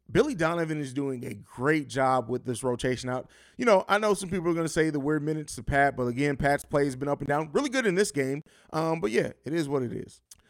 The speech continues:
The Bull says, "Hey, Hayes, in the first five games, what's the strength of this team and the biggest weakness?" The strength of this team is the bench. Uh, I'll say the defense, I'll say the, the, the, the forcing turnovers, the getting out in transition. I can say all that. But at the end of the day, it's the energy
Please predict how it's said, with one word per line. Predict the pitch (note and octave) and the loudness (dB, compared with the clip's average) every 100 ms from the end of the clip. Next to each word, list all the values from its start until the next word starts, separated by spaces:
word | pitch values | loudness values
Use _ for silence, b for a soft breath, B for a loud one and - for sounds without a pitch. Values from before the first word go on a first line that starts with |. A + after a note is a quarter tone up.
| b b | b b
The | C#3+ | -2
Bull | D3+ A3+ G#3+ | 6 8 10
says, | G3 F3+ D3+ C3+ | 8 4 4 4
"Hey, | F3 | 2
Hayes, | E3+ E3+ D3 | 4 2 0
in | C#3+ | -2
the | C3+ | -4
first | E3+ G3 | -2 -2
five | F3 E3 D3 | -4 -6 -4
games, | D3 D3 C3+ | -4 -4 -2
what's | C#3 F#3 F3+ | -2 -2 -4
the | |
strength | E3 E3 D#3+ | -6 -6 -6
of | C#3+ | -8
this | C#3 - | -8 -6
team | D3 C3+ | -4 -4
and | C3 | -4
the | A2+ | 0
biggest | C3+ C3 A#2 | -2 -2 -8
weakness?" | A#2+ C#3 B2+ | -6 -6 -8
The | B2+ | -6
strength | A#3 C4+ | -6 -4
of | |
this | F3+ - | -4 -2
team | D#3 | -6
is | B2 | -6
the | A2 | -6
bench. | C3+ A#2+ - b b b b b | -6 -6 -12 b b b b b
Uh, | - - | -6 -4
I'll | F3 | -4
say | A3+ A#3 | -2 0
the | F#3+ | 0
defense, | C3+ E3 G3 F#3 F3 - | 0 -2 0 -4 -4 -4
I'll | E3+ | -4
say | F#3 F3 | 0 -2
the, | D#3+ D#3 D3 | 2 2 4
the, | D3 C#3 C3+ | 4 2 2
the, | C#3 - | -2 -2
the | C#3 | -10
forcing | C3+ F#3 E3 D#3 | 0 2 2 0
turnovers, | F3 E3 E3 D#3 D#3 C#3+ | -2 0 0 0 -2 -2
the | C3 | -2
getting | D#3 F3 | -2 0
out | E3 E3 | -2 -2
in | |
transition. | D3+ D#3+ C#3+ D3+ E3 | -2 -2 0 -2 -2
I | |
can | G#3 | -4
say | G3 F#3+ | 0 4
all | E3+ C3+ | 6 4
that. | - - b b | 0 -12 b b
But | - | 4
at | F#3+ F#3+ | 4 4
the | |
end | A3 A#3 | 0 -2
of | G3+ | -2
the | |
day, | F#3 F3+ | -2 -2
it's | E3 - - | -4 -6 -6
the | C#3+ - | -8 -4
energy | F#3 A#3 G3 A#3+ B3 | -2 -2 -2 -4 -6